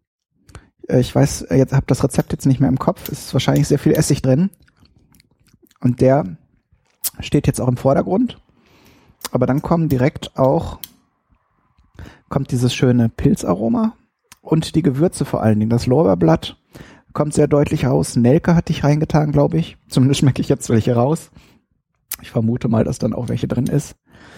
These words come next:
Ja, dieses Pilzaroma. Also die Säure ist natürlich eine Sache für sich. Man könnte das jetzt an eine dunkle Soße mit dran tun, wenn man die eh vielleicht ein bisschen mit einer säuerlichen Komponente versehen will.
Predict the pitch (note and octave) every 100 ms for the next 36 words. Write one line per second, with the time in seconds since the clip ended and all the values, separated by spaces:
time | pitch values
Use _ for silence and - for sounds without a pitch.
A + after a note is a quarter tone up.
0 | - _ _ _ - D#3 E3 B2+ B2 -
1 | G3 - F3 F3+ F#3+ - _ _ _ _
2 | _ _ _ - - - - - C#3 D3+
3 | C#3+ D#3 F#3 G3 F#3 E3+ F3+ F3 - F#3+
4 | _ _ - C#3 D3+ D#3+ - C#3 B2+ -
5 | - _ _ _ _ _ _ _ _ _
6 | _ - - - - - C3+ - D3 C#3
7 | C#3 D3+ - C3 C3 C3 - - D3 A2
8 | C#3+ D#3+ D#3+ C3+ - - A2+ C3+ - -
9 | G#3+ G3+ F#3 C3 - - _ _ - _
10 | _ - _ - C3 C3 - - D3+ -
11 | - D#3+ - D#3+ - D#3+ D3 - - C3+
12 | C#3+ C3 D3 D3+ D3 - C#3+ C#3+ C3 C#3
13 | - D#3 D#3+ D#3 E3 E3+ F3